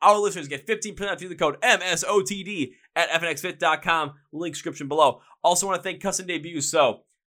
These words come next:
Christmas is right around the corner. If you're looking for one hell of a gift to give to the music lover in your life, and you know what their music tastes like,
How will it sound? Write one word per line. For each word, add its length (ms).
Christmas 400
is 140
right 200
around 240
the 80
corner. 400
If 180
you're 100
looking 320
for 180
one 300
hell 180
of 80
a 60
gift 380
to 100
give 200
to 80
the 40
music 280
lover 240
in 120
your 120
life, 320
and 160
you 80
know 140
what 100
their 100
music 240
tastes 220
like, 220